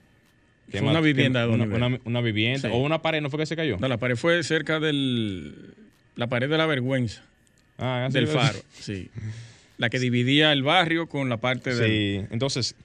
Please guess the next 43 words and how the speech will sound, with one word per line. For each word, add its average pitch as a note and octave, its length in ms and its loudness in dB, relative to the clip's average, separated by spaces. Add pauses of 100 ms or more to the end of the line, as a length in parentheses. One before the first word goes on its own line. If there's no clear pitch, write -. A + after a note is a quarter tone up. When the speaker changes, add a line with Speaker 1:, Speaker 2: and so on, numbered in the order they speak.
Speaker 1:
del - 120 0
Speaker 2:
¿qué, G3 40 0
Speaker 1:
faro. F2+ 220 -6
Speaker 2:
qué E3+ 100 2
indica E3+ 420 2
eso? G2 360 -2
Eso D#3+ 200 -4
se F3 220 2
hizo C#3 260 0
bajo A#2+ 240 0
una B2 200 0
modalidad C3+ 560 0
de C3 120 -4
informalidad C3+ 680 -4 (120)
en G2+ 140 -2
su G#2+ 100 -8
momento, B2+ 480 -2 (580)
porque G2 220 -4
no A#2+ 200 -2
creo C3 340 2
que G#2+ 80 -4
eso G#2+ 160 -2
se A2+ 120 0
haya G#2+ 220 2
hecho G#2+ 160 -2
en G#2 80 -2
algún G2+ 180 -2
momento G#2+ 380 0
de G2 140 0
que G2 100 -4
bajo F#2+ 260 -2
la, F2+ 320 -2
la, F#2 220 -6
la F#2+ 160 -4
parte G#2 280 -4
formal. A2 420 -4 (880)
Y D#3+ 340 8
si - 120 -2
eso C#3 140 0
hubiese E3+ 200 -2
estado D#3 340 -4
bien C3 420 0
hecho, G2+ 340 -2